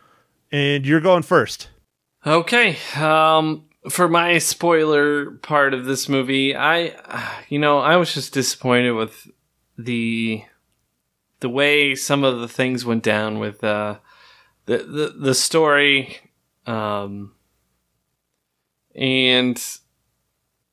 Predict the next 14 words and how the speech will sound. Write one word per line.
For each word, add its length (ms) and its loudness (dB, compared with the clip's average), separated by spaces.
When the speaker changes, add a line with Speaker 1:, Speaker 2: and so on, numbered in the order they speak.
Speaker 2:
I 140 -2
don't 120 -2
know, 200 -4
the, 500 0
the, 200 -10
the 160 -6
character 480 -2
development 640 0
was 220 -8
very, 500 0
very 440 -4
lax. 760 -6
Like, 360 -4
uh, 380 0